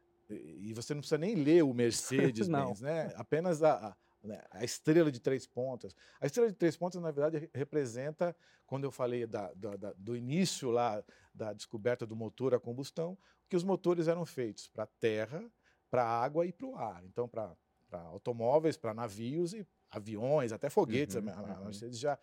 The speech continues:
Speaker 1: já teve essa incursão. Mas a verdadeira história que muita gente não sabe, é, da Estrela de Três Pontas é que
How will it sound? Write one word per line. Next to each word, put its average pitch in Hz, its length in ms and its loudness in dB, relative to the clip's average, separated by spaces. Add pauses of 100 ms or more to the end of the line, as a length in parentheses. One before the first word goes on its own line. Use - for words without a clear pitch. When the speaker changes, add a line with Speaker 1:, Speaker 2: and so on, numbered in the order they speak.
(200)
Speaker 1:
já 120 200 -4
teve 131 540 -4
essa 110 420 -6
incursão. 107 560 -10 (360)
Mas 156 160 4
a 190 60 8
verdadeira 202 480 4
história 147 340 4
que 143 100 0
muita 208 280 0
gente 147 260 -4
não 107 160 -10
sabe, 113 580 -4 (520)
é, 101 160 -8
da 113 140 -4
Estrela 151 440 4
de 120 80 -6
Três 104 260 -10
Pontas 117 520 -10
é 139 100 -4
que 131 360 -8